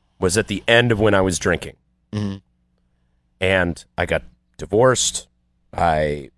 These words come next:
Speaker 1: stopped drinking. I started getting my life together, started going in a different direction. And when that happened, I started leaning really hard into Ruckus.
Speaker 2: Yeah.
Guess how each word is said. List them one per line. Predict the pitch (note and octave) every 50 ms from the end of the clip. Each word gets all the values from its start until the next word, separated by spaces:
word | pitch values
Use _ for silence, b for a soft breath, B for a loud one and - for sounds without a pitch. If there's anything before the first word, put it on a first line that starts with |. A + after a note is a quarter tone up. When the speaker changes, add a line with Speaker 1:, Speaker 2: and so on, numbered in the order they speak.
| _
Speaker 1:
stopped | _ - - G2+ F2+ F#2+ - -
drinking. | B2 B2 A#2+ A#2 - B2+ A#2+ A#2 A#2 A2+ G#2+ -
I | -
started | - - F#2+ F2+ E2 D#2+
getting | F#2+ G2 D#2 F#2+
my | F#2+ F#2+
life | F#2+ G#2 G#2+ G2+ -
together, | - G2 G#2 G2 G2
started | - - G#2+ G2+ G2
going | G2+ G#2 G#2 G2+
in | G2 F#2+ F#2+
a | F#2
different | F2 F#2 G2 - G#2 F2+
direction. | F2 F2+ F#2 G2 F#2+ - - - A2 G2 F#2+ F#2+ b b b b b b b _
And | - F#2+ F#2 F#2+ E2+ F#2+
when | A2+ A#2+ C3+ C#3 C3+
that | B2+ A#2+ A2+ G#2+ -
happened, | - A2 A2 A2+ A#2 - - G#2 G2 F#2 F#2 -
I | - F#2+ F#2
started | - - - G2 F2+ F2
leaning | F2+ F#2+ G#2 G#2 G2+ G2+ F#2 E2+ E2+ E2+ F2 F#2 G2
really | G#2+ A#2 A#2 A2+ A2+ A2+ A2 G#2
hard | F#2+ - G#2 G2 F2+ F2+ F2 E2 D#2+
into | E2+ E2 E2
Ruckus. | D#2+ F2 F2+ F2 - F#2 D2+ D2 - - - _ _ _
Speaker 2:
Yeah. | A3+ B3 - - - -